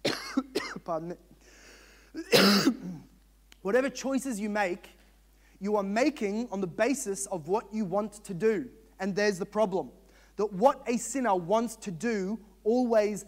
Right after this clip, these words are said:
and ever outside of the regenerating work of God is sin. Therefore, we find in scriptures like Romans one, and I ask you to go there.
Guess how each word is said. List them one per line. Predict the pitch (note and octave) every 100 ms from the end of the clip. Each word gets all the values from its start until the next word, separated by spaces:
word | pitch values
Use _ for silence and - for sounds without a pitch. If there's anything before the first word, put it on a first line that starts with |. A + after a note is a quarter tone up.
| - G3
and | G3+ -
ever | G#3+ E3+ D#3 F#3 - -
outside | A3 A#3+ - - A#3 A#3+
of | G3
the | F#3
regenerating | G3 F3+ E3 A3 A3+ A3 G#3 F#3
work | G3 G#3
of | G3 -
God | G#3 F3 D#3 E3+ - _ -
is | G3+ G3 F3 - -
sin. | - - A3 G#3+ E3+ A#2+ - _ _ _ _ _ _ _ _ _ _ _ _ _ -
Therefore, | F#3 F#3 A3+ F#3+ - - - -
we | G#3+
find | - A3+ A3+ G3
in | F#3+
scriptures | - A#3 - G3+ F3+
like | A3+ G#3 G#3
Romans | F#3+ A3+ G#3+ G3+ D#3+
one, | A#3 A3
and | F3
I | F3 F#3+
ask | - F3+
you |
to | E3
go | F#3
there. | F#3+ B2+